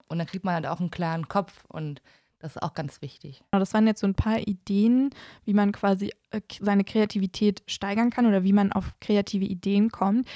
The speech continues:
Speaker 2: Vielleicht nochmal den Hint in Zusammenarbeit mit Kunden präsentieren wir natürlich auch immer schon ein paar erste Ideen, gerade wenn es irgendwie darum geht, einen Kunden zu überzeugen und zu sagen, „Hey, guck mal,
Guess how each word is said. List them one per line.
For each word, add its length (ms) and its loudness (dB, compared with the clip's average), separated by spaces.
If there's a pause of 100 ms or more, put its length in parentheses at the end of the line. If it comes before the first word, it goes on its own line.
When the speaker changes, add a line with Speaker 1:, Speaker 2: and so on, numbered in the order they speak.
(180)
Speaker 2:
Vielleicht 240 2
nochmal 200 6
den 300 4
Hint 300 4
in 140 -2
Zusammenarbeit 600 0
mit 140 0
Kunden 580 2 (140)
präsentieren 480 2
wir 80 4
natürlich 380 -2
auch 100 -4
immer 160 2
schon 180 2
ein 40 -2
paar 180 0
erste 300 -2
Ideen, 580 0 (420)
gerade 360 2
wenn 140 4
es 120 -4
irgendwie 200 2
darum 200 2
geht, 220 -2
einen 100 0
Kunden 220 2
zu 100 -8
überzeugen 480 2
und 120 2
zu 60 -10
sagen, 200 -2
„Hey, 160 2
guck 160 0
mal, 140 0